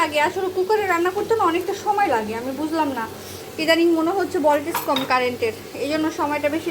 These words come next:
লাগতেছে। normally এতটা সময় লাগে না কখনো রান্না করতে। তো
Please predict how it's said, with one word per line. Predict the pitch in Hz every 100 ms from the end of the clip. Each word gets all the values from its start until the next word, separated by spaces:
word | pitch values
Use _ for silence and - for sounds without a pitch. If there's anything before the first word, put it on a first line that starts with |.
| 285
লাগতেছে। | 254 254 - 269 294 - - - - 302
normally | 302 311 349 359
এতটা | 320 359 359 359
সময় | 339 339 294
লাগে | 254 254
না | 262 269
কখনো | 269 277 262
রান্না | 254 262 262
করতে। | 233 - 240 202 - - - - - - - - - - - - -
তো | -